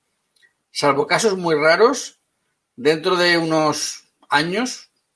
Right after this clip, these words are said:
tres, cuatro, cinco años, ya no va a seguir dándole más, más bola a ese tema, hará un tema nuevo, desde cero, y todo el dinero que has invertido, todo el tiempo que has invertido en ese tema, no te servirá para nada y tendrás que volver a hacer la web desde,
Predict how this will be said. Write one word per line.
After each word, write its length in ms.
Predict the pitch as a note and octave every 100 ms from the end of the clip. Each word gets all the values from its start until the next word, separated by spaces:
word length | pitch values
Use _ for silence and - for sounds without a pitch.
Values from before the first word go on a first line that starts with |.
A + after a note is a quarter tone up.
| _
tres, 300 | - C#3+ -
cuatro, 320 | - C#3+ G#3+ F#3+
cinco 280 | D#3+ D3
años, 500 | D#3 F#3 G#3+ B3+ - _ _ _ _ _ _ _ _ - - _ _
ya 140 | - C#3+
no 100 | F3
va 100 | F3
a 40 |
seguir 220 | D3 E3
dándole 400 | D#3+ D#3 D#3 D3+
más, 640 | C#3+ D3 D3 - - - _ _
más 320 | B2+ C#3+ C3 B2+
bola 280 | D3+ E3+
a 80 | C#3+
ese 200 | B2+ C#3+
tema, 460 | C3 D#3 F#3+ A#3+ - - -
hará 180 | A#2 C#3+
un 160 | E3+ E3+
tema 220 | E3 D3+
nuevo, 580 | C#3+ D#3 F3+ A3+ - -
desde 380 | B2+ A#2+ A2+ B2+
cero, 500 | - E3+ A#3+ D#4 - _ _ _ _ - _ _ _ -
y 220 | C#3+ C3+
todo 160 | D#3+
el 100 | F3
dinero 280 | F3 F3 F3
que 80 | E3+
has 100 | D#3
invertido, 520 | D#3+ D3+ C#3+ C3 B2+
todo 120 | A#2+
el 60 | F3
tiempo 180 | F3+ E3
que 60 |
has 60 | C#3+
invertido 340 | D3+ D3 B2+
en 60 | C#3
ese 120 | C3+
tema, 440 | C3 D#3+ G3+ A3 - _ _ _ _ _ _ _
no 100 | A2
te 80 | D3
servirá 340 | D3+ C#3 C3
para 140 | C3+
nada 160 | B2+ D3
y 60 | D3+
tendrás 300 | B2+ C#3+ -
que 80 |
volver 220 | C#3+ B2 C3+
a 40 |
hacer 180 | B2+ C3+
la 160 | B2+
web 260 | B2 C3+ C3+
desde, 540 | B2+ A2 B2 A#2 A#2+